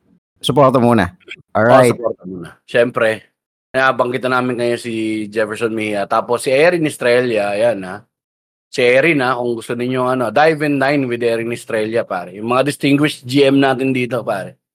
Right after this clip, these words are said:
Speaker 1: Okay.
Speaker 2: Na naghahanap ng companionship at kailangan ng kasama sa mga kanilang mga lakad.
Speaker 1: Yan.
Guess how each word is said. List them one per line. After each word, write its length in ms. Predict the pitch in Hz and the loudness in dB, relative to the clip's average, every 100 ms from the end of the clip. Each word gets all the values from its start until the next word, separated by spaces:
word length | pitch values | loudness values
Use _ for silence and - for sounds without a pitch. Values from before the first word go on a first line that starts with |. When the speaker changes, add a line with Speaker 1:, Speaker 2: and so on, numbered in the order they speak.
| _ | _
Speaker 1:
Okay. 200 | - 131 | -4 0
Speaker 2:
Na 100 | 127 | 0
naghahanap 460 | 127 139 127 143 | 2 2 2 0
ng 180 | 131 143 | 0 -2
companionship 960 | 139 151 156 175 208 185 165 156 147 - _ _ _ _ _ _ _ _ _ _ | 0 0 2 4 4 2 0 -2 -2 -2 _ _ _ _ _ _ _ _ _ _
at 160 | 123 - | -12 -2
kailangan 400 | 139 143 139 143 | 2 4 2 0
ng 160 | 139 | -2
kasama 320 | 131 147 147 | -2 2 2
sa 140 | 143 143 | 0 -2
mga 260 | 135 127 | -2 0
kanilang 240 | 135 135 135 | 0 0 0
mga 240 | 135 139 139 135 131 123 123 123 | 0 0 0 0 -2 -2 0 2
lakad. 800 | 127 139 - 139 135 139 131 120 _ _ _ _ _ _ _ - | 4 4 2 2 2 2 -6 -14 _ _ _ _ _ _ _ -12
Speaker 1:
Yan. 500 | 113 98 90 85 113 | -8 -6 -6 -6 -8